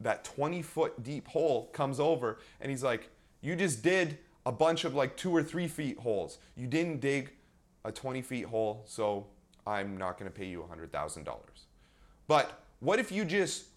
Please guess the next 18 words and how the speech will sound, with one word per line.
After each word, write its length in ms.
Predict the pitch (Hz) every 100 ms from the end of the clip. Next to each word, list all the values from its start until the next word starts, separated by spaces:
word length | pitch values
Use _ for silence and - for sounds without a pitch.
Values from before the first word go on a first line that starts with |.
| -
focused? 800 | - - 147 - - - - - - -
What 140 | 123
if 80 | 175
you 80 | 202
just 260 | 151 151 104
went 300 | 117 110 -
all 300 | 113 131 113
in 260 | 127 147 95 - - -
and 160 | 113 110
just 280 | 98 90
dug 360 | 95 101 123 139 - - -
that 300 | 101 110 -
hole, 560 | 147 175 165 120 120 - - _ _ _ - -
one 380 | 92 147 240 247
hole, 540 | 170 139 123 117 - -
one 320 | 117 175 214
single 480 | 196 - 208 202 196
hole, 460 | 170 147 131 123